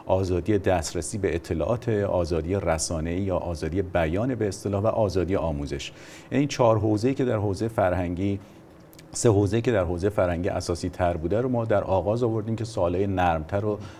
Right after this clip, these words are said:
راحت تری برای پاسخ باشه، ولی اینا نشون دهنده لزوماً اهمیت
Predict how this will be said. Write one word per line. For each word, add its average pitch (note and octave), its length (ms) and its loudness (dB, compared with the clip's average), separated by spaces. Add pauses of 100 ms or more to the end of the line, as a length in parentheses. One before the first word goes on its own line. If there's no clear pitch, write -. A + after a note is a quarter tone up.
(100)
راحت F2 340 2
تری F#2+ 180 0
برای E2+ 200 2
پاسخ E2+ 480 -4
باشه، - 300 -12
ولی F#2+ 180 2
اینا G2+ 180 0
نشون F#2 300 -4
دهنده E2+ 400 0
لزوماً E2 340 -2
اهمیت F2+ 800 -2